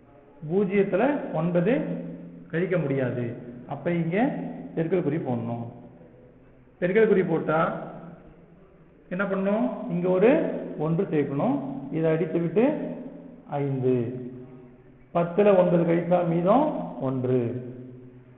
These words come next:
பூஜ்ஜியத்துல ஐந்து கழிக்க முடியாது, பெருக்கல் குறி. பெருக்கல் குறி போட்டா இங்க ஒன்று, இதை அடித்துவிட்டு நான்கு. பத்துல ஐந்து கழித்தால் ஐந்து. பூஜ்ஜியம் நான்கு கழிக்க முடியாது,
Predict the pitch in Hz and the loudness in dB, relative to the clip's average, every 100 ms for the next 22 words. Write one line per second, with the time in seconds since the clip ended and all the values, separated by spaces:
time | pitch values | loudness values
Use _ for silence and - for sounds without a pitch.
0 | - - 151 196 170 185 180 175 160 170 | -20 -12 -4 -2 4 4 6 6 6 6
1 | 254 320 - - 147 175 180 165 143 143 | 6 4 0 -4 0 0 2 2 2 2
2 | 123 127 117 - - - 160 156 147 131 | 2 2 0 -4 -10 -6 -4 -2 2 2
3 | 123 117 - - - - - 175 190 185 | 4 0 -4 -10 -12 -14 -2 0 2 4
4 | 185 170 170 185 262 285 - - - 160 | 4 4 4 6 4 2 -4 -8 -6 -2
5 | 156 156 170 170 214 302 - - - - | 0 2 4 4 6 4 2 -4 -8 -6
6 | 151 151 151 160 160 - 214 302 - - | 0 0 0 0 -2 4 2 2 -2 -10
7 | - - - 131 123 120 123 120 - - | -12 -12 -6 -4 -2 0 0 0 -4 -10
8 | - - - - 160 185 175 160 160 151 | -12 -14 -12 -4 -2 0 2 0 0 -2
9 | 151 170 214 285 - - - - - - | -2 2 4 2 -2 -8 -12 -16 -18 -20
10 | - 135 127 123 120 120 123 123 120 - | -12 -6 -6 -4 -2 -2 -4 -10 -14 -16
11 | - - - - - - - - 160 208 | -18 -20 -20 -20 -20 -20 -20 -12 -2 0
12 | 170 190 240 294 - - - 147 147 143 | 2 4 4 2 -2 -6 -4 -2 0 0
13 | 135 120 - - 165 185 175 147 135 127 | 0 0 -4 -6 -4 -2 0 0 0 -2
14 | 120 | -2